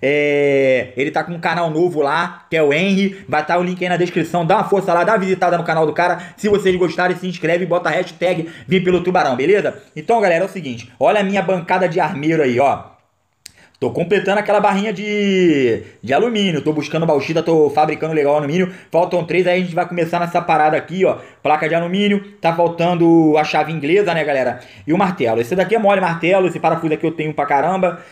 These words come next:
Eu só esqueci de colocar ali. O que tá pegando aqui, galera, vai ser essa placa de alumínio e a chave inglesa. Porque eu vou precisar fabricar muito alumínio, tá? Beleza, galera? Mas vamos fazer o seguinte. Enquanto,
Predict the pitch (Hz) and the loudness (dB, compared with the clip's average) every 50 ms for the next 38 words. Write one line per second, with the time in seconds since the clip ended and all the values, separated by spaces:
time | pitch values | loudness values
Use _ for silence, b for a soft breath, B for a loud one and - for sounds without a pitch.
0 | B B - 123 131 131 165 160 165 151 156 156 156 - - 151 151 143 143 - | B B -6 -4 -2 -2 -2 -2 -2 -2 -2 -4 -4 -2 0 0 0 2 2 0
1 | 160 151 160 180 185 180 B B B - 156 160 165 - 208 214 214 214 190 165 | 0 0 0 -2 -4 -6 B B B -6 -6 -6 -2 -2 -2 -2 0 0 0 0
2 | 165 175 170 - - 185 196 175 156 147 131 123 131 139 139 - - - 131 123 | 0 0 0 -2 -2 -2 -2 0 0 0 0 0 -2 -4 -4 -6 -4 -4 -2 -2
3 | 117 B B B B B - 120 160 175 - 170 165 - 170 170 170 151 156 160 | -4 B B B B B -6 -4 -4 -2 -2 -2 -2 -2 -2 -2 0 0 0 0
4 | 160 156 143 147 160 180 185 196 196 185 - - - - - 165 185 190 185 190 | 0 -2 -4 -4 -4 -2 -2 -2 -4 -6 -10 -16 -12 -6 -2 -2 0 -2 -2 -4
5 | - - 160 156 - - 170 160 156 180 170 139 127 127 123 113 107 98 95 98 | -2 0 0 0 0 0 0 0 0 -2 -2 -2 0 0 0 0 0 -4 -4 -8
6 | B B _ - 117 117 139 143 151 143 123 135 151 151 - 165 156 156 151 156 | B B _ -8 -6 -2 -2 -2 -2 -2 -2 -2 -2 0 0 -2 -2 -2 -2 -2
7 | - 160 160 143 139 151 170 185 185 180 - 185 185 180 180 B B B - 135 | -2 -2 -2 -2 -2 0 0 0 -2 -2 -2 -4 -4 -4 -4 B B B -2 -2
8 | 151 170 180 160 147 143 131 123 117 117 - 147 165 170 - - - - - 120 | -2 0 0 -2 -2 0 -2 -2 -2 0 0 0 0 0 -4 -10 -12 -6 -2 0
9 | 160 202 185 180 165 151 135 135 151 156 165 190 - 185 180 202 202 196 160 156 | 0 2 2 2 2 0 0 0 -2 -2 -2 -2 0 0 0 0 0 -2 -4 -4
10 | 135 113 107 123 131 - 202 220 240 226 - 262 254 254 | -4 -4 -6 -8 -4 -2 0 0 0 0 0 -2 -2 -2